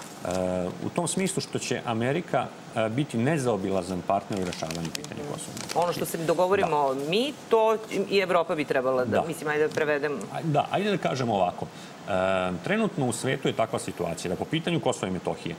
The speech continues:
Speaker 1: može da se napravi sporazum,
Speaker 2: Mhm.
Speaker 1: pošto to više ne mogu da reše Srbi i Albanci. Šta god mi mislili, možemo se mi Albanci čak dogovoriti,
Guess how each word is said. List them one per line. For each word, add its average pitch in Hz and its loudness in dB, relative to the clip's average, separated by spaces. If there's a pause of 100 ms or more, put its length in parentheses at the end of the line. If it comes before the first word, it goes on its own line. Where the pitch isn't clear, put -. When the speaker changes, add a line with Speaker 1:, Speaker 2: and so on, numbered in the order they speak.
(220)
Speaker 1:
može 175 4
da 127 0
se - -2
napravi 110 0
sporazum, 71 -4 (200)
Speaker 2:
Mhm. 151 -8
Speaker 1:
pošto - 0
to 143 2
više 131 2
ne 120 2
mogu 147 2
da 127 2
reše 120 0
Srbi 101 0
i - 0
Albanci. 82 -4
Šta - -2
god 143 0
mi 180 0
mislili, 139 0
možemo 156 2
se - -2
mi 139 2
Albanci 120 0
čak 131 -2
dogovoriti, 107 0